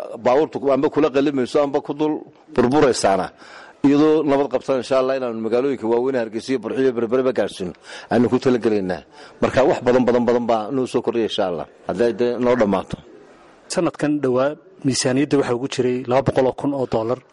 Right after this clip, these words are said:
Speaker 2: Labada boqol oo kun oo dollar ee miisaaniyaddii sanadkan labada kun iyo laba iyo labaatanka ugu jiray jidkaas, ma lagu dari doonaa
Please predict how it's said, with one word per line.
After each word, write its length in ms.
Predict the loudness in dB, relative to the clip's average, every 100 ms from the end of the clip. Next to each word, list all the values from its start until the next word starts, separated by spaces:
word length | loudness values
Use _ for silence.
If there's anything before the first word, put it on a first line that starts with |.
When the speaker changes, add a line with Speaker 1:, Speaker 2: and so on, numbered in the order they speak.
| _ -4
Speaker 2:
Labada 260 | 2 4 4
boqol 240 | 2 2 2
oo 80 |
kun 180 | 2 2
oo 100 | 0
dollar 340 | 0 -2 -2 -4 -4
ee 120 | -2
miisaaniyaddii 680 | -2 -2 -2 -2 -2 -2 -2
sanadkan 440 | 0 -2 -2 -4 -2
labada 240 | 0 0
kun 160 | 0 -4
iyo 80 | -2
laba 180 | 0 0
iyo 80 | -2
labaatanka 360 | -4 -6 -6 -6 -8 -6 -2
ugu 200 | 0 -2
jiray 340 | 0 0 0 -2 -10 -20 -10
jidkaas, 400 | -6 -4 -4 -4 -6 -6
ma 160 | 0 2
lagu 200 | 4 4
dari 200 | 2 2
doonaa 320 | -2 -6 -8